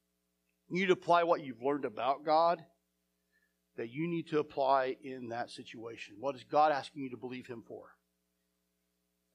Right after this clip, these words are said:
These are things to think about in our minds because we do not want to fall short.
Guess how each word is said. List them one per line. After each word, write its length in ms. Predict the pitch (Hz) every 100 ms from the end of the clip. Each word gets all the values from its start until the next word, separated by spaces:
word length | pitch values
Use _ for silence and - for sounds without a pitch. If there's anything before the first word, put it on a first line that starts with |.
| _ _ _ _ _ _ _ _ -
These 180 | 156 131
are 60 | 139
things 680 | 180 180 175 156 139 - _ _ _ _ _ _ _ _ _ _ _ _ _ _ _ -
to 80 | 135
think 260 | 160 151
about 200 | 135 131
in 40 | 131
our 60 |
minds 540 | 127 127 120 107 - -
because 280 | - - 147
we 100 | 139
do 220 | 127 170
not 200 | 175 175
want 280 | 147 147 143
to 100 | 151
fall 280 | - 147 127
short. 460 | - 170 147 98